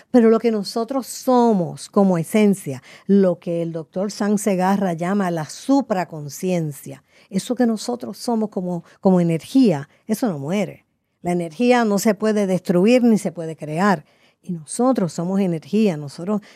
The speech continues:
tenemos un cuerpo, tenemos una mente, tenemos una conciencia local, o sea, conciencia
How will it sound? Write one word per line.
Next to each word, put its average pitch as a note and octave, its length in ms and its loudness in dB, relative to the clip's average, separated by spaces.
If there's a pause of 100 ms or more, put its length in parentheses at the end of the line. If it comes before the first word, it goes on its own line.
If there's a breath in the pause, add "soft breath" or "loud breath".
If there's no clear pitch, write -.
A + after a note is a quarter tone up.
(180 soft breath)
tenemos F3 320 2
un E3+ 180 2
cuerpo, G#3+ 640 4 (220 loud breath)
tenemos E3+ 400 0
una E3 220 0
mente, G#3 520 0
tenemos D#3+ 400 -4
una F#3 220 -2
conciencia F#3 640 -4
local, E3 500 0
o D3+ 80 -8
sea, F#3 240 -4
conciencia G3+ 720 0